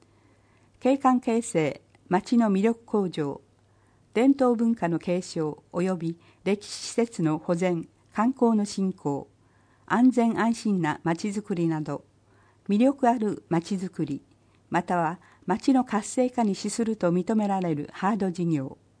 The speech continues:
なお、国、県、市などから補助金の交付を受けている事業や、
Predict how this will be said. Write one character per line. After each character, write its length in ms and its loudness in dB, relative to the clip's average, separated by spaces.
な 200 0
お、 140 -6
国、 420 0
県、 420 -2
市 200 2
な 140 6
ど 100 0
か 140 0
ら 260 2
補 160 -4
助 140 4
金 200 8
の 100 6
交 220 4
付 120 -4
を 120 2
受 120 -6
け 80 -4
て 160 0
い 100 2
る 120 -2
事 140 -2
業 220 0
や、 220 -6